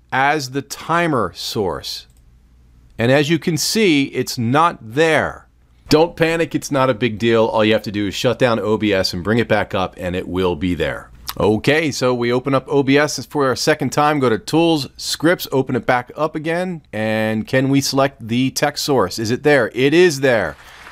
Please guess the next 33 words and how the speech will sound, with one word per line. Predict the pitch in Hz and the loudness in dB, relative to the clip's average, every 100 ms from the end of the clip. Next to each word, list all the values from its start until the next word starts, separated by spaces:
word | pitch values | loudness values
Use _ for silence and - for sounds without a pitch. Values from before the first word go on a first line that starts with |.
| - | -4
Excellent. | 151 - 156 113 | -4 -4 -6 -6
Format | 85 - 147 143 139 131 | -6 -6 0 2 2 0
is | 113 | -4
seconds. | - 185 170 180 170 139 - - - | -2 0 0 -2 -4 -8 -16 -20 -8
We're | 127 | -2
gonna | 175 139 | 2 0
change | - - 156 156 156 139 | 0 -2 0 2 0 -2
the | 123 120 117 110 | 0 2 2 0
start | - 156 151 - | 0 0 0 -2
text | 143 127 | -8 -8
to | - | -10
be | 110 110 | -8 -6
uppercase | 127 120 98 110 104 - | -4 -4 -6 -4 -4 -4
'cause | 85 | -4
I | 98 | -2
like | 92 76 - | 0 -2 -6
uppercase. | 85 - - 69 - - - - - - - - - - - | -12 -10 -8 -8 -8 -12 -16 -20 -20 -20 -20 -20 -18 -18 -14
Live | - 90 92 85 | -4 0 0 -2
in, | - 113 131 143 135 - - | 0 2 2 0 -4 -12 -10
and | 85 | -6
I | 85 | -4
add | - 101 101 | -2 0 0
a | 78 | -2
space | 82 - - 117 131 - | -6 -4 0 2 2 -2
after | 107 117 101 | -4 -4 -6
the | 98 - | -6 -4
N. | 110 127 151 165 - - _ | 0 2 0 -4 -12 -20 _
The | 98 110 107 104 | -4 2 2 2
final | 95 143 147 156 | 0 0 0 0
text, | - 156 170 - - | -2 -2 -2 -6 -10
or | 120 107 | -6 -4
leave | 110 143 160 107 | -2 -2 -4 -2
blank, | 113 123 170 - | 0 2 0 -6